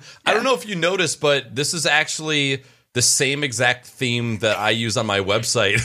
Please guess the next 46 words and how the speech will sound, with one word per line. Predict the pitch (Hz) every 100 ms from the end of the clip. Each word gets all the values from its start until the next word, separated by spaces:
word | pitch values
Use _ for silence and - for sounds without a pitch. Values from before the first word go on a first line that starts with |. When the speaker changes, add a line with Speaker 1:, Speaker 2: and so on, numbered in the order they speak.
| -
Speaker 1:
<laughs> | - - - - 294 - - 269 285 - 233 202 -
I'm |
like, | 214 196 - - -
"All | 147
Speaker 2:
It's | 294
Speaker 1:
right." | 302 262
Speaker 2:
a | -
good | 277 -
theme. | 196 294 339 208
I | 208
like | 214 277 285
it. | 233 - -
Speaker 1:
It | 113
really | 123 113 113
is | 104 95
nice | 104 110
and | 98
simple, | - 104 107 101
and | 90
I | 92
love | 90 92 87
the, | 85 82
uh, | 78
the | 76
typeface | 78 78 78 73 73 -
that | 73
they | 78
use | 73 73 -
with | 73 76
it | 69
as | 73 73
Speaker 2:
Yeah. | -
Speaker 1:
well. | 65 67 - - - - -
Um, | 107 104 98 95 85 -
Speaker 2:
Yeah. |
Speaker 1:
so | - 202 196 175 - - _ _ _ _ _ _ _ _ _ _ _ _ _ _ _ - -
it, | - - -
it's, | 185 151 -
it's | - 190 208
also | 208 240
a |
little | 202 180
crazy | 170 - 147 135 143
to |
me | 123 117 110
how | 107 135 127 120 113 110 110